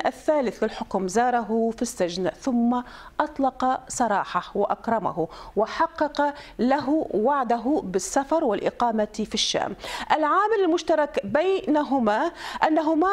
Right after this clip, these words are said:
حاربا ضد نفس العدو وهو لوي فيليب الأول الذي احتل الجزائر، وكانت علاقة الأمير بآخر أباطرة فرنسا نابليون الثالث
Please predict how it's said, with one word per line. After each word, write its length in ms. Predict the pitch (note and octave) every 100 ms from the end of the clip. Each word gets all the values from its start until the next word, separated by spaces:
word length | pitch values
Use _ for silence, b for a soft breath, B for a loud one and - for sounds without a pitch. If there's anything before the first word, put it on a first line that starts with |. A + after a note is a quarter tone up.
| G4+
حاربا 640 | - D#4 C#4+ A#3+ D#4 F4
ضد 540 | C4+ C4+ F3+ - B3+ -
نفس 300 | C4+ F4 -
العدو 440 | E4 A3 G3+ A#3
وهو 440 | C4+ A3 A3+ A#3 A#3 B B
لوي 340 | - A3 C4+ E4+
فيليب 420 | C4+ B3 B3+ B3+
الأول 500 | G#3+ A#3+ A#3 A#3+ B3
الذي 320 | F#3 F#3+ F#3
احتل 320 | - - G#3
الجزائر، 520 | G3 F#3+ F#3+ A#3+ F#3 F#3 B B G3
وكانت 600 | G#3 - C4 C#4 D4+ F#3+
علاقة 680 | F#3 G3+ A#3+ A#3+ A#3 A#3 D4+
الأمير 720 | D4 F#3+ F#3 A3 C4 D4 -
بآخر 480 | - - B3 - G3+ F3
أباطرة 520 | F3+ C4+ D4 A3 F3
فرنسا 520 | - G#3 A#3+ B3+ B3
نابليون 480 | G3 - C#4 A3+ F3+
الثالث 440 | - B3+ B3+ B3+